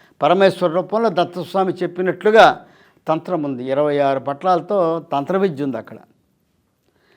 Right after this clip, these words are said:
అయితే అదేవిధంగా సమస్త మంత్రములు దత్తస్వామివే.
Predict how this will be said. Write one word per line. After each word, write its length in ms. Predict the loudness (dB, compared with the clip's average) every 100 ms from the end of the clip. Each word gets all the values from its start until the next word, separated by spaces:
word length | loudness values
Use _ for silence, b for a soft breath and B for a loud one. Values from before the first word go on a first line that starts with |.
| b b b
అయితే 580 | 6 10 12 12 12 8 2 -8 _ _ _ 4
అదేవిధంగా 640 | 10 12 12 10 4 2
సమస్త 460 | 2 2 2 0 0
మంత్రములు 840 | 2 2 4 4 6 8 8 6 -8 _ _ _ _ -6
దత్తస్వామివే. 1200 | -4 -4 -4 -6 -6 -6 -4 -2 0 0 0 -4